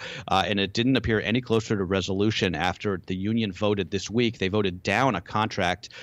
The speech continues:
uh, that would give employees a three percent raise. That's less than inflation. We're talking yesterday about, you know, companies giving less than five percent raises. Um, really a slap in the face,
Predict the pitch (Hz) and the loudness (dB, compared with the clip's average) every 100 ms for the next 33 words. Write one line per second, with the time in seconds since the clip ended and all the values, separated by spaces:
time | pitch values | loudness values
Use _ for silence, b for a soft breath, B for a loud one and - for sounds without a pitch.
0 | B - 95 87 101 98 95 104 101 - | B 0 0 2 -2 -4 -4 -4 -4 -4
1 | 104 101 95 - 107 - 113 113 139 131 | -2 -2 -2 -8 -14 -6 -2 2 2 0
2 | - - 120 101 92 101 76 - 117 - | -2 0 0 0 0 0 -2 -2 -4 0
3 | 127 131 - 117 104 127 117 - 73 82 | 0 0 0 -2 0 2 2 2 -4 -2
4 | 117 104 95 110 - 117 110 101 98 B | 0 0 -2 -4 0 2 2 4 2 B
5 | B B - 98 - - 120 113 104 107 | B B -4 -2 -4 -8 -6 -2 0 0
6 | 101 110 101 101 95 104 95 101 104 110 | 0 0 0 0 -2 -2 0 2 2 -2
7 | 107 87 95 98 117 110 B B B - | -2 2 2 2 0 -2 B B B 2
8 | 104 95 98 139 156 135 98 - 120 113 | 2 2 0 -2 2 2 0 0 2 2
9 | 113 98 - 107 85 - | 0 -4 -2 -2 -2 -6